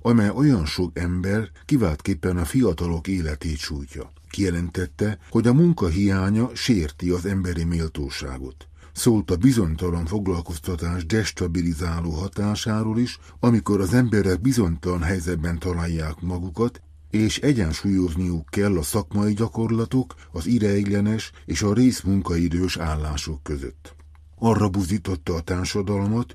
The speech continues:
hogy ismerje fel az ilyen bizonytalanságok fiatalokra gyakorolt káros hatását, amelyek sokakat arra késztetnek, hogy feladják vagy máshol keressenek lehetőségeket. Rámutatott, hogy a munka lényege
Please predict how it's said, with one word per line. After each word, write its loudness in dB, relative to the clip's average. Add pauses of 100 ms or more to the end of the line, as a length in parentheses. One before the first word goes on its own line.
(140)
hogy 0
ismerje 2
fel 0
az 0
ilyen 2
bizonytalanságok -2 (100)
fiatalokra 0
gyakorolt -4
káros -2
hatását, -2 (160)
amelyek 4
sokakat -4
arra 0
késztetnek, 0 (120)
hogy 4
feladják 0
vagy -2
máshol 2
keressenek -4
lehetőségeket. -4 (240)
Rámutatott, 0 (180)
hogy 2
a 4
munka 4
lényege 0